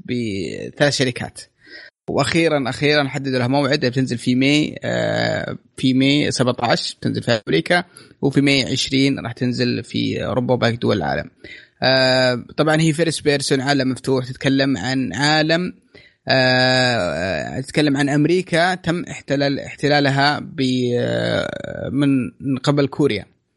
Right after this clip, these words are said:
وإنهم، آه، عبارة عن ال-، آه، وش يسمونهم؟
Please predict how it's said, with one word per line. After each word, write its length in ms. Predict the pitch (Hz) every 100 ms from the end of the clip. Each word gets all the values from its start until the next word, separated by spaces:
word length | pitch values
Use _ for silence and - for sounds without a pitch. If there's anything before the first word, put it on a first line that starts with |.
| _ - -
وإنهم، 720 | 131 131 127 139 131 131 127
آه، 320 | 117 113 76
عبارة 320 | 131 139 135 131
عن 300 | 127 139 131
ال-، 220 | 127 120 117 120 _ - - _ _ -
آه، 120 | 123
وش 80 | 123
يسمونهم؟ 520 | - 147 151 165